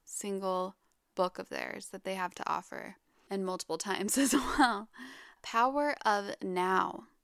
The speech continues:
Eckhart Tolle. A New Earth,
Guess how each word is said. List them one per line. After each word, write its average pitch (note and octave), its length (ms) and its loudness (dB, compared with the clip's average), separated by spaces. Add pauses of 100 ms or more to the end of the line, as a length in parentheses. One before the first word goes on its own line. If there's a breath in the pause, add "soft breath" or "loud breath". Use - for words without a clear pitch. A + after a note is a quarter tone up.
(100)
Eckhart - 440 -8
Tolle. D4 640 0 (400)
A G3 60 -8
New F#3 220 -10 (100)
Earth, B3+ 520 -2